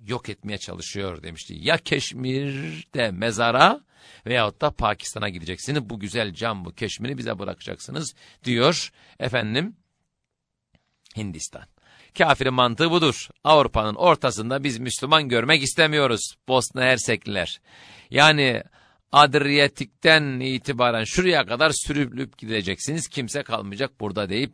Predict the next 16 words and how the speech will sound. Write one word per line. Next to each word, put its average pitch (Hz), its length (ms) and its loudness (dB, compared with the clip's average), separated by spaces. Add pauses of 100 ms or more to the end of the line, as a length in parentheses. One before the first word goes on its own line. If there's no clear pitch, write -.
(140)
üç - 240 -8
yüz 95 160 -10
bin 101 160 -6
tane 101 380 -4 (520)
gariban, 104 800 2
dini 143 280 0
yönden, 110 460 0
ibadet 127 440 0
bakımından 98 420 -6
zayıf, 98 460 -2
sıradan, 123 640 -4 (400)
perişan 127 380 0
çıkmış, - 560 -8 (320)
e, 101 180 -6
garip 120 440 -2
boşnak - 520 -4